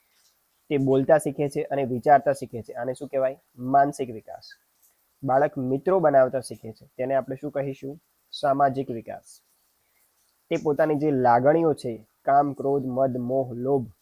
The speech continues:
પ્રેમ, દયા, કરુણા, આ બધું જ વ્યક્ત કરતા શીખે છે. તો આ તેની અંદર શું થયો છે? ભાવનાત્મક વિકાસ થયો છે. તો આ જેટલા પણ ફેરફારો છે, શારીરિક,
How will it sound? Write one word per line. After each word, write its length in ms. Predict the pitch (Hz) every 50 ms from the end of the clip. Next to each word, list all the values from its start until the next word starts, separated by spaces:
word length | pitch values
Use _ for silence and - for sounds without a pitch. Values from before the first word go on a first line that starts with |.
| _ _ _ _ _ _ _ _ _ -
પ્રેમ, 360 | 139 135 131 135 135 135 123
દયા, 280 | 127 131 131 131 131 131
કરુણા, 440 | 131 127 123 131 131 127 117 - - _ _ _ _
આ 60 | 131
બધું 500 | 131 123 120 127 127 127 123 123 147 165
જ 240 | 143 113 110 107 107
વ્યક્ત 300 | 120 143 147 147 - -
કરતા 320 | 143 - 135 123 - 135 123
શીખે 360 | - - 113 110 120 117 104
છે. 160 | - _ - _ _ _ _ _ _ _ _ _ _ _
તો 80 | 143 131
આ 80 | 127
તેની 280 | 127 107 139 135 139 139
અંદર 180 | 139 135 131 127
શું 160 | - 156 139
થયો 220 | - 127 131 127
છે? 160 | 120 - 135
ભાવનાત્મક 920 | - - 127 120 117 113 120 120 123 123 131 139 143 135 - - 143 135 -
વિકાસ 280 | 117 113 - 117 113 113 - -
થયો 260 | 113 107 110 131 - _ _ _
છે. 140 | - - 107 - _ _ _ _ _ _ _ _ _ _ _ _ _ _ _ 123
તો 60 | 131
આ 60 | 131
જેટલા 300 | 127 123 127 123 156 160
પણ 180 | 151 156 160 160
ફેરફારો 500 | 160 135 131 123 - - 123 123 117 120
છે, 180 | - - 127 120 - _ _ _ _ _ _ _ _ - -
શારીરિક, 440 | - 123 123 135 139 135 147 147